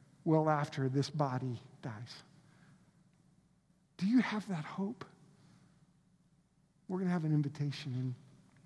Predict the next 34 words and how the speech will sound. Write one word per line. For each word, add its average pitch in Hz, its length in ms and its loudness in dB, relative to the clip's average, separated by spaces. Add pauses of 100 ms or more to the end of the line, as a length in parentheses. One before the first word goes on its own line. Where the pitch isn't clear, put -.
(460)
and, 147 80 -4
and, 143 180 -2 (1600)
and 156 100 2
I 151 60 6
pray 240 320 4
that 202 140 4
God 160 220 2
prepares 175 540 4
us 147 180 2 (120)
for, 147 340 -2
for - 160 -6
the 160 80 0
cross, 208 500 -6 (840)
for 269 160 -2
Easter. 233 520 4 (840)
To 330 120 4
understand 247 840 10 (220)
what 233 200 10
he's 175 220 8
done 226 400 12
and 185 160 10
who 233 220 12
he 226 180 12
is 226 320 12
and, 190 160 8 (180)
and 202 100 12
how 294 200 10
he's 196 160 10
moved 262 420 12
us, 175 220 8
how 277 180 4
he's 262 140 6
saved 240 480 6
us, 156 360 4